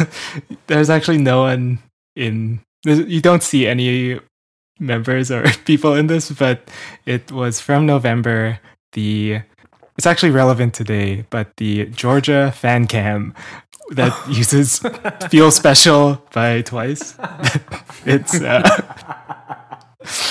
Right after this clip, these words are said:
Speaker 1: it's one of the most, uh, like, out of nowhere fever dream <laughs> type, uh, experiences. Um,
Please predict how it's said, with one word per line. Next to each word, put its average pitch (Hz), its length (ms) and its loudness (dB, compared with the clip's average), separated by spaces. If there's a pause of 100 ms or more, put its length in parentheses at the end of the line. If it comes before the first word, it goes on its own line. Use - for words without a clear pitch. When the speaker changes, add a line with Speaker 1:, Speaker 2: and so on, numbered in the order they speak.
(200)
Speaker 1:
it's 185 160 0
one 208 180 8
of 202 80 8
the 180 120 6
most, 165 440 2
uh, 135 520 2
like, 170 320 0 (220)
out 143 220 2
of 143 80 4
nowhere 127 480 2
fever 123 400 -2
dream 123 480 -2
<laughs> - 160 0
type, 220 400 4 (220)
uh, 311 400 2
experiences. 147 1040 0 (840)
Um, 123 560 0